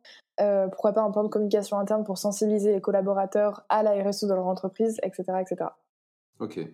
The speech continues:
Speaker 1: L'avantage, en fait,
Speaker 2: Intéressant.
Speaker 1: de, de Sciences Po, c'est qu'on est hyper polyvalent. Et du coup, ça nous permet, en fait, de, de proposer plein de choses aux clients.
Speaker 2: Et est-ce que vous avez déjà fait des études pour d'autres J E ?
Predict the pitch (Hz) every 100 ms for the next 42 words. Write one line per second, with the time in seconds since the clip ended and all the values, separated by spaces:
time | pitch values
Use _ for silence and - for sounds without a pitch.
0 | 78 _ _ _ _ _ _ _ _ _
1 | _ - 233 220 226 254 247 220 233 202
2 | 202 190 196 196 196 214 214 220 208 262
3 | 247 220 202 - 220 233 226 226 214 208
4 | 220 233 _ - - - - 220 214 240
5 | 240 214 214 214 226 226 196 196 196 196
6 | 202 208 214 208 208 214 214 220 214 -
7 | 185 185 _ _ _ _ _ _ _ _
8 | - 95 90 82 85 101 87 85 80 95
9 | - 90 87 85 82 107 - 80 78 90
10 | 85 85 85 87